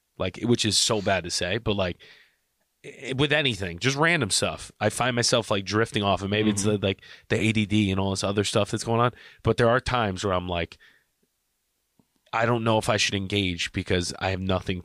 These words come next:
Speaker 1: to contribute to this conversation, and there's nothing I can do to help you. Like,
Speaker 2: Right.
Speaker 1: it's, you're just venting, which is fine. Like, I'm here if you wanna vent, but I can't add anything, you know?"
Speaker 2: Yep.
Speaker 1: But I guess that's the life. I guess that's the human experience.
Speaker 2: Yes. Oh, very good term. The human experience.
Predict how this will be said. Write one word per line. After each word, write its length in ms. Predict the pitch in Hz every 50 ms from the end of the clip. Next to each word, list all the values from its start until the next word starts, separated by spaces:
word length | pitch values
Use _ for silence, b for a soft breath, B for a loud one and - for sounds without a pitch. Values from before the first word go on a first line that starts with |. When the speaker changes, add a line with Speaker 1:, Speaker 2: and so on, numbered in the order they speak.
| - _
Speaker 1:
to 140 | - - 95
contribute 420 | - - 90 - - 92 90 104 95
to 80 | 120
this 100 | 107 104
conversation, 640 | - 113 104 107 107 - 123 120 120 113 135 135 139 B B B B B -
and 180 | - 107 110
there's 160 | 107 101 98
nothing 280 | 117 120 110 - 110 98
I 60 | 95
can 80 | 95 92
do 120 | 95 92
to 60 | 85
help 260 | 82 95 90 85 - 73
you. 160 | 57 67 - -
Like, 200 | 90 90 87 -
Speaker 2:
Right. 100 | 67 64
Speaker 1:
it's, 180 | 98 90 -
you're 100 | 110 107
just 180 | 98 104 95 90
venting, 400 | 101 98 92 92 - 87 73 82
which 180 | 98 107 -
is 100 | - -
fine. 380 | - 123 123 82 87 87 85 95
Like, 160 | 98 98 95
I'm 140 | 101 104 101
here 180 | 107 110 104 98
if 140 | - -
you 80 | 104 98
wanna 140 | 95 90 85
vent, 340 | 90 107 113 92 82 - b b b b b b b b
but 120 | - 92
I 40 | 92
can't 360 | - - 127 110 101 98 - -
add 220 | - 101 104 107
anything, 380 | 98 82 82 - - 64 52 - -
you 120 | - 92 90
know?" 120 | 87 90
Speaker 2:
Yep. 520 | 110 - _ _ _ _ _ - b b b b b b b b b b b b _
Speaker 1:
But 120 | - 101 101
I 60 | 104
guess 140 | 110 104 -
that's 180 | 101 90 -
the 60 | 87
life. 360 | 85 92 101 101 90 85 - -
I 40 |
guess 180 | 95 95 92 -
that's 200 | 90 87 - -
the 100 | - 87
human 340 | 82 - - 107 104 101 92
experience. 540 | 87 85 - - - 98 85 - - - -
Speaker 2:
Yes. 260 | 139 131 104 92 - -
Oh, 320 | - 120 139 113 82 71 65 -
very 180 | 120 143 156 113
good 180 | 107 104 98
term. 360 | - - 123 127 101 76 - -
The 80 | - -
human 360 | - - 151 160 160 123 90
experience. 640 | 76 - - - - 80 69 67 - - - - -